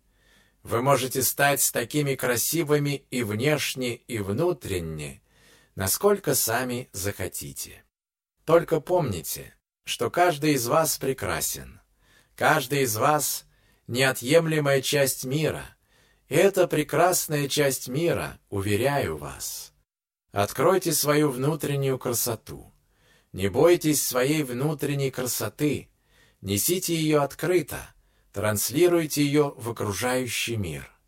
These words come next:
И ваша биологическая оболочка,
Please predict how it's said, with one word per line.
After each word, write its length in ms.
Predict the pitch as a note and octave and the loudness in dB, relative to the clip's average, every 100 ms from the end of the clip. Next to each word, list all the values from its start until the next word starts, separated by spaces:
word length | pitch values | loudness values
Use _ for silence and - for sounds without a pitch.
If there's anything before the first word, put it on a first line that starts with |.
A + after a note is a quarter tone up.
| _ _ _ _ _ - | _ _ _ _ _ -4
И 120 | G2+ | 2
ваша 340 | D3 F3 D#3+ | 4 2 0
биологическая 1000 | C#3+ C#3+ C3+ C3+ B2+ D#3 C#3+ C3+ - A#2+ | 0 4 4 2 0 -2 0 0 2 2
оболочка, 800 | A2+ A2+ C3 E3+ - - C#2 B1 | 4 2 4 2 2 -6 -10 -12